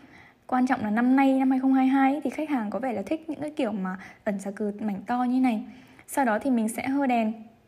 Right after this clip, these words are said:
Hơ đèn xong thì đương nhiên rồi sẽ sử dụng cái, ờ, cứng móng này để đi lên một lớp nữa.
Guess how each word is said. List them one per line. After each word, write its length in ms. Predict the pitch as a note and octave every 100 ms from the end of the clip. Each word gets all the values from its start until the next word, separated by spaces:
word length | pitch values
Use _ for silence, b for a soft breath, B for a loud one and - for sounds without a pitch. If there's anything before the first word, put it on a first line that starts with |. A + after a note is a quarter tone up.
| _ _ b b b b
Hơ 180 | - D4
đèn 200 | C#4 A#3
xong 240 | C4+ C4
thì 100 | C4
đương 180 | A3+ B3+
nhiên 200 | C4 C4
rồi 200 | A#3 G3+
sẽ 220 | G#3 -
sử 220 | - - G#3
dụng 240 | G#3+ G#3+
cái, 380 | G#3 F#3+ G3 C4+ B B B -
ờ, 380 | A#3+ A3+ A3+ A3+ -
cứng 180 | A3+ A3+
móng 240 | G3+ B3
này 200 | C4+ G#3+
để 120 | F#3+
đi 180 | F#3+ B3
lên 160 | B3+ A#3
một 140 | G#3+
lớp 180 | C#4+ D4+
nữa. 260 | D4 D#4